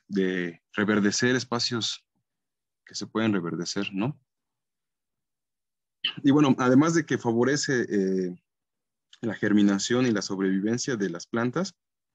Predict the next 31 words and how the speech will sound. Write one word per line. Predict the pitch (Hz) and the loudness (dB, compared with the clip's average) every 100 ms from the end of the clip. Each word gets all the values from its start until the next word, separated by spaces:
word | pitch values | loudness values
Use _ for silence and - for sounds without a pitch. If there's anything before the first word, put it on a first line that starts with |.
| _ _ - | _ _ -4
también | 120 123 135 147 - | 2 4 4 2 2
es, | 120 - | -2 -2
esta | 117 113 - 135 | -2 -4 -4 -6
técnica | - 135 131 120 151 - _ _ - | -2 0 0 0 -6 -10 _ _ -6
es | 131 | -2
mucha | 143 143 131 | 0 -2 -6
más | 123 123 | -8 -8
barata | 120 120 123 - 170 - _ _ | -4 -4 -4 -4 -4 -6 _ _
que, | 104 104 - - | 2 2 0 -4
que, | 95 - - | -4 -4 -6
que, | 98 - - | -8 -6 -2
que | |
otras | 120 117 110 | -2 -2 -8
que | - | -12
se | - | -18
ocupan, | - 107 95 - - | -12 -8 -8 -10 -10
¿no? | 139 | -8
Para | 117 107 | -4 -4
estos | - 117 | -6 -10
procesos | - 101 104 101 | -6 -6 -6 -8
que | - 95 | -4 -4
les | 90 - | -4 -6
menciono | 95 92 - 98 85 | -10 -8 -4 -2 -2
de | 87 | -6
re-, | - - | -10 -10
de | 92 | -6
reforestación. | 85 - 95 - - 107 104 - _ _ _ - _ _ _ _ _ _ _ _ _ _ _ _ - | -6 -4 -6 -6 -8 -6 -6 -8 _ _ _ -20 _ _ _ _ _ _ _ _ _ _ _ _ 0
Y | 131 | 2
pues | 143 | 4
además, | 135 147 120 120 131 | 4 6 6 4 2
este, | 123 - 101 92 87 | -2 2 4 4 0